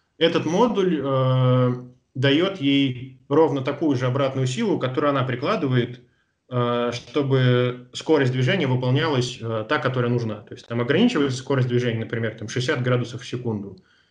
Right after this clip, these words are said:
и она выполняет движение сгибания и разгибания. Как бы сильно она ни давила, э, всё равно скорость будет такая же, и будут получены объективные цифры. Мы потом можем сравнить там правую и левую ногу,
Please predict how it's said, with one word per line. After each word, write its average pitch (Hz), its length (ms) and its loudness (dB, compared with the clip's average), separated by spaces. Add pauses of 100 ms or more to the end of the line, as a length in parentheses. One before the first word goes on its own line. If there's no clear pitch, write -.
(120)
и 202 100 2
она 175 200 6
выполняет 127 540 4
движение 117 380 0
сгибания 117 440 -2
и 113 40 -6
разгибания. 151 840 -2 (140)
Как 143 200 0
бы 139 80 2
сильно 131 400 2
она 120 140 0
ни 123 120 0
давила, 180 720 2 (460)
э, 123 240 2
всё 127 160 -2
равно 143 200 2
скорость 123 340 0
будет 120 180 -4
такая 196 360 0
же, 117 220 0
и 131 120 -2
будут 147 320 -4 (140)
получены 135 480 2
объективные 127 580 2
цифры. 101 540 -6 (320)
Мы 131 140 2
потом 131 240 2
можем 120 280 4
сравнить 117 400 -2
там 101 120 -6
правую 113 360 2
и 117 40 0
левую 117 200 0
ногу, 165 480 2